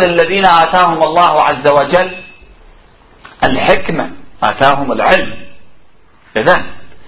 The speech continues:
عندنا خطابات خاصة في القرآن. ثانيا،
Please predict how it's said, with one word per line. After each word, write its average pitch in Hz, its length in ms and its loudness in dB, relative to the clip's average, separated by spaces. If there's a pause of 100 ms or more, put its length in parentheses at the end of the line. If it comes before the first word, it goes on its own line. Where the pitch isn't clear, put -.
(280)
عندنا 156 380 2
خطابات 208 880 2
خاصة 185 480 0
في 175 100 -4
القرآن. 165 580 2 (1700)
ثانيا، 151 640 2